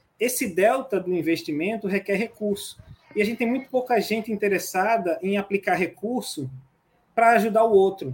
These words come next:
né? Então, a gente recebe a-, pedidos de ajuda, e o exemplo que eu vou citar aqui é,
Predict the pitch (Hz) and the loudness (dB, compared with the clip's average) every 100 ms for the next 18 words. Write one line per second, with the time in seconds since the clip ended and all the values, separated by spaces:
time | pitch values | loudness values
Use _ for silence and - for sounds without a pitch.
0 | 131 147 185 202 _ _ - 208 240 254 | -10 -8 -8 -8 _ _ -8 -2 0 0
1 | 254 247 202 208 247 220 233 - 226 220 | -2 -4 -4 -4 -4 -6 -6 -2 0 2
2 | 196 - 202 165 196 185 175 151 135 208 | 0 -2 -6 -2 0 0 2 0 0 -2
3 | 214 185 190 175 196 185 175 180 - 170 | 2 4 4 2 -2 -4 -6 -4 -6 -4
4 | 170 160 - 185 170 | 0 -2 0 2 2